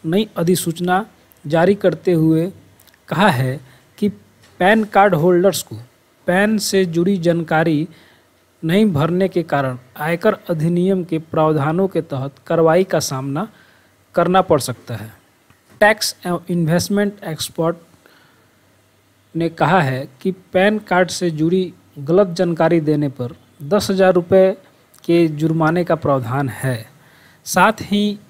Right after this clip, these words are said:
ऐसे लेन देन में जिसमें पैन कार्ड से जुड़ी जानकारियां भरना अनिवार्य होता है, वहां पैन कार्ड का विवरण नहीं देने पर भी आपको जुर्माना लग सकता है। आमतौर पर अगर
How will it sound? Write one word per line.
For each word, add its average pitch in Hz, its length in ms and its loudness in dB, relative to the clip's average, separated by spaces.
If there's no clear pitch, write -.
ऐसे 170 320 0
लेन 190 400 2
देन 170 160 2
में 143 260 -4
जिसमें 185 360 0
पैन 202 260 4
कार्ड 190 260 4
से 180 180 -2
जुड़ी 180 240 0
जानकारियां 175 760 2
भरना 170 340 0
अनिवार्य 180 500 4
होता 131 360 -4
है, 139 220 -14
वहां 165 220 4
पैन 202 260 4
कार्ड 180 280 2
का 175 160 2
विवरण 170 480 4
नहीं 175 380 -2
देने 175 300 2
पर 170 240 0
भी 151 260 0
आपको 190 520 0
जुर्माना 160 640 2
लग 170 220 4
सकता - 380 -10
है। 123 180 -20
आमतौर 208 500 4
पर 202 140 6
अगर 185 220 6